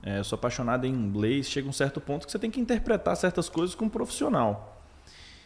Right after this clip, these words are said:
E a pergunta que eu fiz pra ela, e ela me ajudou a questionar, falou, "De onde vem, né? Essa pergunta que eu quero fazer pra você,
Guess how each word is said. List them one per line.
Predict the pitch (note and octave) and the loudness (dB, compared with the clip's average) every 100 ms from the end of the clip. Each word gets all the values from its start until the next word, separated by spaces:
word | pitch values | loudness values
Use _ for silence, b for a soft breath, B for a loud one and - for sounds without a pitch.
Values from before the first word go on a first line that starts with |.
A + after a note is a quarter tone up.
| b b | b b
E | D4 | 2
a | |
pergunta | D4 A#3+ C4+ D4+ | 4 4 4 4
que | A#3+ | 4
eu | |
fiz | - E3 E3+ E3+ - - - - - - - - - - - - - | 4 4 0 0 -4 -10 -14 -20 -20 -20 -20 -20 -20 -20 -20 -8 4
pra | C3+ A#2+ | 8 10
ela, | C#3 F3 B2+ G#2 - | 10 8 4 2 -2
e | A#2+ | 0
ela | A2+ | 2
me | A2+ | 2
ajudou | A2 A#2 A2+ A2 - - | 0 0 4 2 0 -8
a | - | -6
questionar, | - A#2+ - A#2 B2 | -4 -4 -2 0 0
falou, | - C#3+ | 0 0
"De | C3+ | 2
onde | G3+ D#4+ C4+ | 2 4 4
vem, | E3+ A2+ A#2 C3 E3+ - - - | 4 4 4 2 -2 -8 -16 -4
né? | B2+ D3 - b b b - - | -2 -2 -4 b b b -20 -6
Essa | E3 A3 | 0 2
pergunta | G#3+ G3+ E3+ F3 | 2 4 2 2
que | E3 | 0
eu | |
quero | D3+ D3+ | 0 0
fazer | D#3 D3 D3+ | 0 0 0
pra | D#3+ | 0
você, | D3+ D3 - | 2 0 0